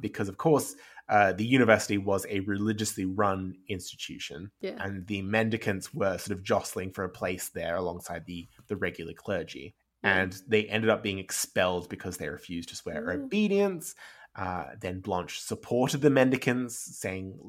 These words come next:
Speaker 1: "Let them back
Speaker 2: Mm.
Speaker 1: in." And the violence led to the university getting dissolved and shut down for over two years,
Speaker 2: Oh.
Speaker 1: as it became unsafe for either parties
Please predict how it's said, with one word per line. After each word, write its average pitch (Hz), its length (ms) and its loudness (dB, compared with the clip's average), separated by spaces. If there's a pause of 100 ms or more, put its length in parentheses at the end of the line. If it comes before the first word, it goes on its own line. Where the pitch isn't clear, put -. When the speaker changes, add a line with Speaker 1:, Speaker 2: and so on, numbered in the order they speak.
(120)
Speaker 1:
"Let 95 220 -4
them 95 100 -8
back 196 180 -4
Speaker 2:
Mm. 202 80 -6
Speaker 1:
in." 151 360 2 (460)
And 98 460 0 (200)
the 95 260 -6
violence 120 580 4
led 101 160 2
to - 80 -10
the 104 80 -2
university 101 560 -2
getting 92 300 -2
dissolved 92 600 -2
and 92 120 -8
shut - 300 -4
down 78 340 -4
for - 280 -8
over 90 360 -6
two - 260 -6
years, 87 720 -6
Speaker 2:
Oh. 202 440 -10 (160)
Speaker 1:
as 92 100 -10
it - 20 -8
became 95 440 -8 (140)
unsafe 110 440 2
for - 120 -6
either 104 400 -2
parties 87 540 -8